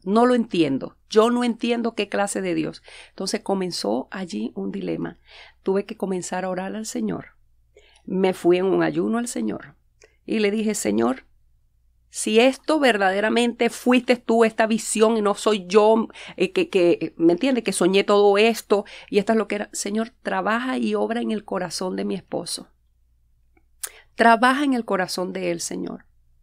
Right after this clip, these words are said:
Y bueno, el Señor, como es tan especial,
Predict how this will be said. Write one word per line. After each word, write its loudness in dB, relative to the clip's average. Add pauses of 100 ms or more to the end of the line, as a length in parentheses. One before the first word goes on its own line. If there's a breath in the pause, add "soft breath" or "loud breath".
(420 soft breath)
Y -2
bueno, -2 (360)
el -10
Señor, -4
como -2
es -6
tan -6
especial, -8